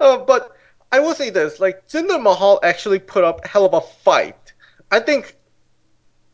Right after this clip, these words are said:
this was probably the most fight someone put up against Ryback that I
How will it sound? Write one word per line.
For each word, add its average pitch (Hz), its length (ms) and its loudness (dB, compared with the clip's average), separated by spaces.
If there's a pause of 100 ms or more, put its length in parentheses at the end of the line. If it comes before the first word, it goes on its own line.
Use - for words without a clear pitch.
(240)
this 220 280 -8
was 208 320 4
probably 185 320 -6
the 160 120 -6
most 156 500 -6
fight 175 400 0
someone 180 420 -2
put 180 180 0
up 170 200 0
against 165 340 -6
Ryback 170 380 2
that - 380 -4
I 170 260 -2